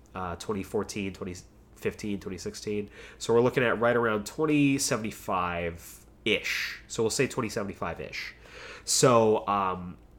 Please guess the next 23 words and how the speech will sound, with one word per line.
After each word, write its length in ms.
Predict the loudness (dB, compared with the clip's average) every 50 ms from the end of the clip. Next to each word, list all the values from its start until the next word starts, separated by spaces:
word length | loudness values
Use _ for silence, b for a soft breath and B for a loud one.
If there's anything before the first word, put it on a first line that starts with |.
| -20 -20 -20 -20 -20 -20 -20 -20 -20 -20 -20 -16 -16 -14 -14 -10 -2
during 380 | 2 4 6 8 6 6 4 2
this, 540 | 2 2 2 2 2 2 2 0 0 -2 -4
because 560 | -6 -8 -8 -6 -2 0 2 2 2 0 0
of 320 | -2 -2 -2 -2 -2 -2
the 120 | -2 -4 -2
dissolution 520 | -2 -4 -4 -2 -2 -2 -2 -4 -6 -6
of 100 | -6 -6
Overwatch, 600 | -6 -6 -6 -6 -6 -4 -4 -4 -4 -4 -4 -6 -4
Talon 280 | -4 -4 -4 -2 -4
has 100 | -6 -8
been 160 | -10 -12 -14
gaining 320 | -10 -10 -10 -8 -10 -10 -12
power, 560 | -8 -2 2 4 6 6 6 6 4 2 0 B B B B B B B B B -4
and, 520 | 0 2 2 2 2 2 0 -2 -2 -6 -8 -8 -6
uh, 300 | -4 -4 -2 -2 -4 -4 -4 -2
that 180 | 0 0 2 4
leaves 240 | 4 2 2 2 2
Winston 600 | 4 4 4 4 2 0 0 0 0 0 0 -2 -2 0
at 240 | 0 0 0 0
one 180 | -2 -2 -2 -2
of 140 | -2 -4 -4
the 220 | -4 -4 -4 -2 0
old, 640 | 2 2 4 4 2 2 0 0 -4 -6 -12 -16